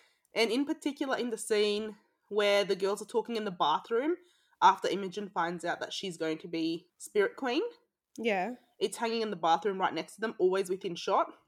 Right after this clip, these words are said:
Speaker 1: I mean, it could just be the prop department reusing their flyers. And it was framed in a way that you could see the flyer.
Speaker 2: Yeah.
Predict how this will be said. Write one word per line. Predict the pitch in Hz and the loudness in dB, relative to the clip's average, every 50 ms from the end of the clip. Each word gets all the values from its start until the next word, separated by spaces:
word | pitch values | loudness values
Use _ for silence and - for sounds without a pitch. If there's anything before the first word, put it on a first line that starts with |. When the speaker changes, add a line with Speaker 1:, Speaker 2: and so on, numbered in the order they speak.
| _ _ - | _ _ 2
Speaker 1:
I | 240 | 4
mean, | 277 294 | 4 4
it | 277 302 | 4 4
could | - 370 320 - | 4 4 4 4
just | 349 320 - - | 2 0 0 0
be | 302 | 0
the | 254 226 | 0 0
prop | - - - 226 - | 0 -2 -6 -8 -8
department | - - - 240 214 175 247 226 208 180 | -6 -2 2 2 2 2 2 -2 -4 -2
reusing | 165 185 202 196 190 202 208 202 180 208 208 | -2 -2 -2 -2 -4 -8 -8 -6 -6 -6 -4
their | 185 165 156 | -4 -4 -4
flyers. | 175 - - 170 151 151 185 226 269 381 427 - - _ _ _ _ - - | -6 -6 -4 -2 0 0 0 0 0 0 -2 -2 -6 _ _ _ _ -6 0
And | 269 294 | 2 4
it | 339 | 6
was | 381 359 - | 6 4 2
framed | - - 349 339 381 403 403 | 4 6 8 8 8 8 6
in | 415 403 | 6 6
a | 381 | 6
way | 302 247 247 240 | 6 4 2 2
that | 233 202 196 | 2 0 -2
you | 226 | -4
could | 233 - 247 - | -6 -6 -8 -4
see | - - 226 | 0 0 0
the | 208 185 | 0 -2
flyer. | 190 - - 180 165 160 151 143 139 120 156 - - _ _ _ _ _ _ _ - | -6 -2 0 2 2 2 2 0 -2 -6 -6 -8 -12 _ _ _ _ _ _ _ -8
Speaker 2:
Yeah. | - - 220 220 202 185 - - 196 | -2 2 4 6 6 4 4 0 -2